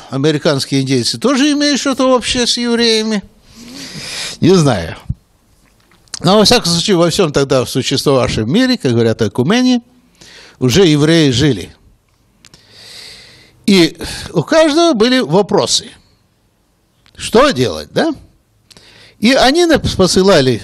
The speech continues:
эти вопросы к еврейским мудрецам. Еврейские мудрецы, они были мудрые мудрецы, даром они не работали, поэтому к каждому такому вопросу нужно было приложить мешочек золотом.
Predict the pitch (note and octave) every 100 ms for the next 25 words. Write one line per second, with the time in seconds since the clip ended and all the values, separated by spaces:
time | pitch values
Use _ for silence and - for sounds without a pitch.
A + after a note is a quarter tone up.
0 | - C3+ B2+ C3+ D#3+ D4+ F4+ - E4 C#4+
1 | _ - D#3+ F3 A#3 - G#3+ F3 D3+ F3
2 | - - - - _ _ _ _ _ -
3 | - - _ B2 C4 F4+ C#4+ B3 G3 E3+
4 | D3+ C#3+ A#3+ A3 D#3 C3+ B2+ A#2+ G3+ C#4+
5 | D4+ D4 D4 D4 - D#4 A3 G3+ D#3+ C#3+
6 | B2+ A#2+ A#2+ G#2+ A#2 A3 D4+ D#4+ D4+ C#4+
7 | _ - - G3 A3+ A3 F3+ G#3+ F#3 D3+
8 | D3+ C#3+ C3+ D3+ C#3 E3 F3 E4+ - A3
9 | A3 G3+ F3+ E3+ D#3 C#3+ C#3+ C#3 G3 C#3
10 | B2 D#3+ D3+ - - - _ _ _ _
11 | _ _ _ _ _ _ - G2+ F#2 -
12 | -